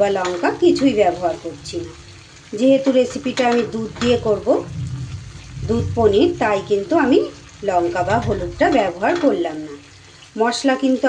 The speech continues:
আমার কষানো হয়ে গেছে। মশলা তো এমন কিছু আমি দিইনি, যার জন্য খুব বেশি সময় কষানোর দরকারও পড়বে না। এইবার মিক্সির বাটিটার মধ্যে একটু দুধ দিয়ে ধুয়ে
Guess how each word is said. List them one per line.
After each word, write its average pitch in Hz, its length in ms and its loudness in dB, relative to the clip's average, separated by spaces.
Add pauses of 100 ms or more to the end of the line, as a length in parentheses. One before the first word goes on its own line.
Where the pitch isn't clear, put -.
আমার 240 160 0 (100)
কষানো 220 420 0 (100)
হয়ে 202 280 0
গেছে। 208 280 -2 (840)
মশলা 190 440 -4
তো 240 40 0 (140)
এমন 214 160 4 (120)
কিছু 254 200 -6 (120)
আমি 254 120 4 (120)
দিইনি, 214 300 2 (120)
যার 214 240 2
জন্য 214 160 6 (140)
খুব 269 140 -2 (120)
বেশি 226 300 -4
সময় 214 340 2
কষানোর 190 460 -6 (120)
দরকারও 180 500 -4
পড়বে 175 360 -4
না। 302 60 2 (760)
এইবার 220 300 2
মিক্সির 226 400 -2
বাটিটার 208 440 -2
মধ্যে 208 300 2
একটু - 180 -12 (120)
দুধ 196 200 -8 (120)
দিয়ে 240 180 2 (2250)
ধুয়ে 202 340 -2